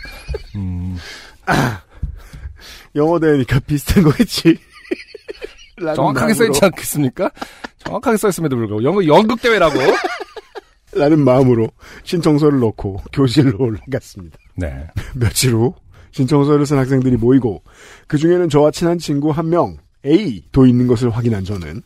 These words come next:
Speaker 2: 그 친구와 대회에 대한 대화를 나눴습니다. 나, "너 이 대회 왜 신청한 거야?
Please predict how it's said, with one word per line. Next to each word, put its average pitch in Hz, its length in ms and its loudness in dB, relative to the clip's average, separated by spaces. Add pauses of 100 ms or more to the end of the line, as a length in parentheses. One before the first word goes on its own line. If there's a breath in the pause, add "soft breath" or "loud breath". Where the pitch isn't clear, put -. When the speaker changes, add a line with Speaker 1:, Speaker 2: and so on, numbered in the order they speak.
Speaker 2:
그 123 120 -2
친구와 104 480 -2
대회에 101 400 0
대한 123 280 -2
대화를 92 500 -2
나눴습니다. - 640 -12 (100)
나, 92 320 -4 (680 soft breath)
"너 185 140 4
이 196 80 -4
대회 202 200 2
왜 151 120 -2
신청한 170 420 -6
거야? 165 300 -2